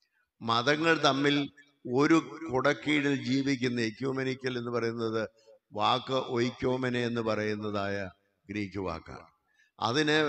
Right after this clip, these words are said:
വേറെ അർത്ഥം, അത് ക്രിസ്ത്യാനികൾക്ക് മാത്രം അവകാശപ്പെട്ട വാക്കൊന്നുമല്ല. അതിൻ്റെ അർത്ഥം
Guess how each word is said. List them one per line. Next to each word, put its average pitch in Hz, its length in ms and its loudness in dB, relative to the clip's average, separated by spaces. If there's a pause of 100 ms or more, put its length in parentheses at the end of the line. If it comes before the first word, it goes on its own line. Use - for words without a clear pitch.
(120)
വേറെ 131 400 4
അർത്ഥം, 131 280 0
അത് 127 140 0
ക്രിസ്ത്യാനികൾക്ക് 139 840 0
മാത്രം 131 340 -2
അവകാശപ്പെട്ട 127 720 -4
വാക്കൊന്നുമല്ല. 107 600 -6 (800)
അതിൻ്റെ 135 360 2
അർത്ഥം 127 320 4